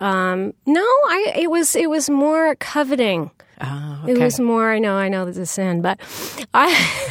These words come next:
Speaker 2: It's okay.
Speaker 1: <laughs> I, you know, it's, it was more just loving.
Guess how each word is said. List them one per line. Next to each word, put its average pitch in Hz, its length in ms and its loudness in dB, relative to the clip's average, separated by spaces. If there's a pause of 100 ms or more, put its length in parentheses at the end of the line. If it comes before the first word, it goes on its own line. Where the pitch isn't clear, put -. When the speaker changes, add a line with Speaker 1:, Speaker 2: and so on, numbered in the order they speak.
(140)
Speaker 2:
It's 311 520 2
okay. 277 920 -4
Speaker 1:
<laughs> - 60 -4
I, 247 300 2
you 294 100 -2
know, 240 220 2
it's, 220 320 -4
it 233 260 0
was 240 280 0
more 247 400 2
just 233 420 -2 (220)
loving. 196 640 -2